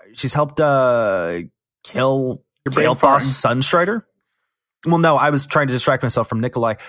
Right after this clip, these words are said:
Speaker 1: Um, she's killed Kael'thas Sunstrider. She's helped assist us with killing Kael'thas, Kael'thas Sunstrider. Uh, she's helped kill Arthas. Uh, both men that were very important parts of her life.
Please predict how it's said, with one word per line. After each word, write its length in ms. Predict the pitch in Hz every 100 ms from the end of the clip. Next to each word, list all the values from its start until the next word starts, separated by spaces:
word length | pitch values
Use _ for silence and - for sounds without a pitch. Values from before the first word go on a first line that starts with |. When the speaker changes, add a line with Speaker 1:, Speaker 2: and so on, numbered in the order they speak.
| - -
Speaker 1:
Um, 480 | 139 131 123 117 - _ _ _ _ _ -
she's 280 | 160 147 - -
killed 420 | 143 143 117 -
Kael'thas 440 | - 113 123 117
Sunstrider. 720 | - 104 117 - 131 147 151 143
She's 180 | 139
helped 160 | 143 143
assist 320 | 131 143 139
us 180 | 143 123
with 120 | 123
killing 260 | - 120 123
Kael'thas, 480 | 113 113 117 110 - - -
Kael'thas 320 | 131 135 123
Sunstrider. 640 | - 117 120 151 143 151 151 - - _ _ _
Uh, 420 | 117 110 101 92 - _ _ _ _ _ _ _
she's 260 | - 120 110
helped 380 | 135 131 - -
kill 480 | - 123 123 123 - -
Arthas. 640 | 110 123 196 208 - - - _ _ _ _ _ -
Uh, 180 | 101 104
both 240 | 143 165 131
men 360 | 127 151 190
that 120 | 143 120
were 120 | 117
very 280 | 120 147 147
important 460 | 117 131 131 127
parts 260 | - 113 -
of 60 |
her 120 | 104 101
life. 440 | 170 - - -